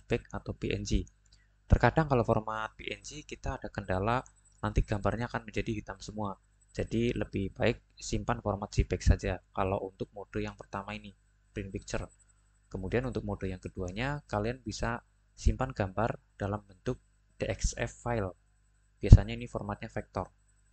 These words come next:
Dengan format ini biasanya hasilnya lebih tajam, terusan hasilnya lebih cepat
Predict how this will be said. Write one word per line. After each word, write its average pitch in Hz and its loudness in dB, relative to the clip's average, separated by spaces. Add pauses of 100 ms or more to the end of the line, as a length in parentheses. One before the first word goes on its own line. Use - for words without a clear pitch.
(760)
Dengan 101 -6
format 101 -4
ini 120 -6
biasanya 104 8 (320)
hasilnya 101 6
lebih 95 -4
tajam, 123 -2 (640)
terusan 95 -4
hasilnya 120 -4
lebih 95 -6 (160)
cepat - -6